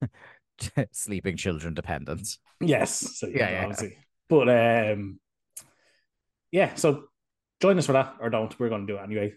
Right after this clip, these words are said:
Speaker 2: Fuck this. <laughs>
Speaker 1: See, there's the fucking ego now that he's been nominated.
Speaker 2: <laughs>
Speaker 1: I don't need these people anymore.
Speaker 2: Rem-, remember when Owen Hart
Speaker 1: I'm a
Speaker 2: didn't win,
Speaker 1: star.
Speaker 2: didn't win those Slammies?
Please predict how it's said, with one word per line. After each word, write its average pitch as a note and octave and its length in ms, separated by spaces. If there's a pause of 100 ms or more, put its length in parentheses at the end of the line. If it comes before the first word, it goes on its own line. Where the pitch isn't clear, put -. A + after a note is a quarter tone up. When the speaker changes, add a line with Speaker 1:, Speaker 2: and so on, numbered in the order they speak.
(120)
Speaker 2:
Fuck - 140
this. - 240
<laughs> A4 60 (4000)
Speaker 1:
See, - 160
there's D3 240
the - 120
fucking C#3+ 340
ego C3 480
now A2 200
that G#2 100
he's G#4+ 220
been A4 180
nominated. - 600 (1300)
Speaker 2:
<laughs> F4 720 (200)
Speaker 1:
I F#2+ 120
don't G2+ 140
need G2+ 120
these F#2+ 220
people F#2 360
anymore. F#2 560 (340)
Speaker 2:
Rem-, D#3+ 300
remember F#3 380
when E3 140
Owen C#3 180
Hart C3+ 240
Speaker 1:
I'm C#3 80
a B2 40
Speaker 2:
didn't A#2 140
win, A#2+ 120
Speaker 1:
star. A2 640 (220)
Speaker 2:
didn't C#3 240
win C3+ 120
those B2+ 300
Slammies? C3 580